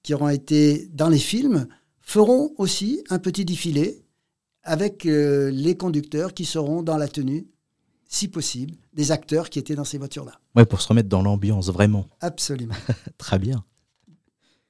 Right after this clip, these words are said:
Speaker 1: Donc, on retrouvera une parade à dix heures quarante-cinq le matin.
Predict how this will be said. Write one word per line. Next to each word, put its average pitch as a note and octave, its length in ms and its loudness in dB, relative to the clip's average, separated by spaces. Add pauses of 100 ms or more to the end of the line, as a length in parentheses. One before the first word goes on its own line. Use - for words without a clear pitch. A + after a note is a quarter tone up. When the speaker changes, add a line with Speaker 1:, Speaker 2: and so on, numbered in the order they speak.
(120)
Speaker 1:
Donc, D#3 280 -10
on F3+ 120 0
retrouvera F3+ 420 2
une D3+ 100 0
parade E3 420 0
à B2+ 60 -2
dix C#3 220 -2
heures C#3+ 140 -4
quarante-cinq E3 600 -6
le D#3 80 -6
matin. F#3 460 -8